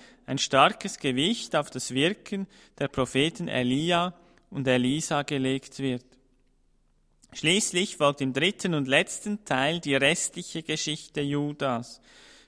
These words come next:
bis zu seinem Untergang durch den Einmarsch der Babylonier. Es sind die Kapitel achtzehn bis fünfundzwanzig.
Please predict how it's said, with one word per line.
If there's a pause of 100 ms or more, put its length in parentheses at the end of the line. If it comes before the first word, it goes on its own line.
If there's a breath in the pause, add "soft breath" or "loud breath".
bis
zu
seinem
Untergang
durch
den
Einmarsch
der
Babylonier. (520 soft breath)
Es
sind
die
Kapitel
achtzehn
bis
fünfundzwanzig.